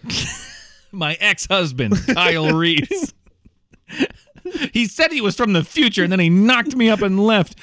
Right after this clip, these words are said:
Speaker 2: And guess what? No robots. <laughs>
Speaker 1: Nothing.
Speaker 2: He conned me. I was just a young waitress with ice cream in my pocket 'cause that shitty kid put it in there.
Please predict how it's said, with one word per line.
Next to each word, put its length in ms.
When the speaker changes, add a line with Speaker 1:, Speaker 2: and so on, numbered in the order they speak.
Speaker 2:
And 300
guess 320
what? 420
No 440
robots. 880
<laughs> 280
Speaker 1:
Nothing. 800
Speaker 2:
He 240
conned 480
me. 120
I 120
was 80
just 160
a 80
young 440
waitress 600
with 240
ice 220
cream 260
in 80
my 120
pocket 500
'cause 180
that 220
shitty 480
kid 300
put 180
it 120
in 140
there. 200